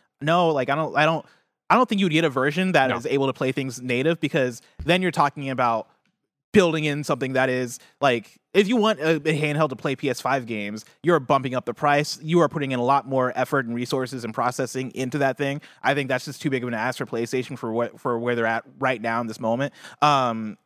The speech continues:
Speaker 1: and then also, yeah, I, like, I would think that, I would think that the big hope would be a S K U that would be able to play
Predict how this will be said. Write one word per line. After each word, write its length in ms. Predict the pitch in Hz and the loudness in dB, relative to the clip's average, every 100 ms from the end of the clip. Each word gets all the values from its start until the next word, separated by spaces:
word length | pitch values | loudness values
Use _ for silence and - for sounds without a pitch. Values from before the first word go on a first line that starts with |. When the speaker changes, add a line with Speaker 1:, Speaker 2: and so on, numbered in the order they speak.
| - | -2
Speaker 1:
and 140 | 185 | 2
then 80 | 190 | 4
also, 240 | 202 - | 2 2
yeah, 180 | 214 196 | 2 4
I, 60 | 147 | 2
like, 180 | 151 | 2
I 100 | 139 | 2
would 140 | 170 175 | 2 2
think 160 | 175 | -2
that, 300 | 165 156 143 _ _ _ _ - | 2 2 2 _ _ _ _ 2
I 60 | |
would 100 | 196 | 2
think 140 | - 240 | 4 0
that 140 | 233 | 0
the 40 | 160 | 0
big 220 | 185 175 | 0 0
hope 260 | 151 170 | 0 0
would 200 | 120 135 | 0 -4
be 80 | 151 | -2
a 20 | 143 | -4
S 120 | - | -4
K 80 | 131 | -2
U 160 | 156 | 0
that 100 | 156 | 2
would 80 | 123 | 0
be 60 | 127 | 0
able 100 | 127 | -4
to 80 | |
play 300 | 117 131 123 | -4 -4 -6